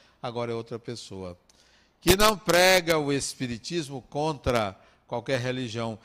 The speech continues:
mas a favor do espírito. Qual é o lema dessa casa? "O amor é a força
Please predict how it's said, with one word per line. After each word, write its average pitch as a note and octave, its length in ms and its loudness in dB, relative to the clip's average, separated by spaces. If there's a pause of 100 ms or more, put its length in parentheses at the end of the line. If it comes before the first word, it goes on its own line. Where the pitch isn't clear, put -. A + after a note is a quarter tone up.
(220)
mas B2 240 -4
a C3+ 80 0
favor A#2 320 -8
do A#2+ 140 -12
espírito. C3 840 -8 (280)
Qual F3 160 -8
é F3 40 -4
o D3+ 80 -6
lema C3+ 240 -4
dessa G#2+ 280 -10
casa? A2 420 -6 (300)
"O A2+ 100 -8
amor B2 560 -8 (240)
é A#2 100 -10
a G2 80 -8
força D3+ 640 -12